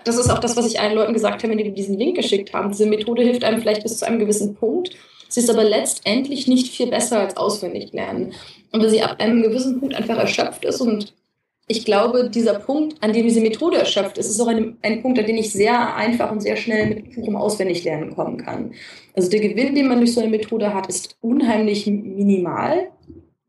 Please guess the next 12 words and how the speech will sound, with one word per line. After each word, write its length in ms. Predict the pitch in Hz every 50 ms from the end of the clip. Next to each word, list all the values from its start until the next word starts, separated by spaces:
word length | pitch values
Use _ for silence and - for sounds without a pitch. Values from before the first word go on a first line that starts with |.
| _ _ _
und, 420 | 208 214 214 214 226 226 233 -
ähm, 440 | - 202 202 202 202 202 208 202 202 - _ _ _ _ _ _ _ _ -
weil 180 | 208 208 214
man 180 | 254 254 254 247
eben 180 | - - 240 233
das 160 | 233 233 -
System 300 | 254 - - - 240 233
hinter 100 | 226 233
den 140 | 226 220 208
Zeichen 300 | - 202 202 202 208 196
nicht 100 | 185 -
versteht. 540 | - 175 - - - - - - - -